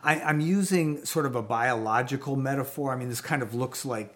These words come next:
some kind of crazy biological organism or organ. Um, but I'm just imagining each of these components kind of feeding into this loop of factors and, and, um,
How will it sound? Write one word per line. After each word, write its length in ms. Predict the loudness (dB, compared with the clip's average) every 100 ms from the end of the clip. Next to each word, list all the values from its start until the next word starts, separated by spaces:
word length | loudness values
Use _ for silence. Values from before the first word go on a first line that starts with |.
| -12
some 300 | -6 -6 -6
kind 220 | -8 -8
of 100 | -10
crazy 480 | -8 -4 -2 -2 -6
biological 880 | -2 -2 -2 -2 -2 -4 -8 -8 -2
organism 720 | 0 0 -2 -4 -6 -8 -6
or 220 | -8 -4
organ. 480 | -2 -2 -2 -6 -8 -18 -20 -20 -20 -4
Um, 340 | 0 0 0 -8 -10
but 240 | 0 2
I'm 120 | 2
just 180 | 0 0
imagining 760 | 0 0 2 2 2 2 2 -2
each 320 | -2 -2 0
of 120 | -2
these 220 | 0 -2 -2
components 680 | -8 -6 -2 0 0 -2
kind 220 | -8 -8
of 100 | -8
feeding 500 | -10 -4 0 2 2
into 280 | 0 -2 -4
this 300 | -6 -8 -8
loop 480 | -8 0 0 0 -4 -20 -20 -20 -8
of 180 | -4 -4
factors 800 | -4 -2 0 -2 -6 -10 -10 -10
and, 540 | -10 -4 -2 -2 -6 -8
and, 400 | -8 -6 -8 -10 -10
um, 360 | -6 -6 -8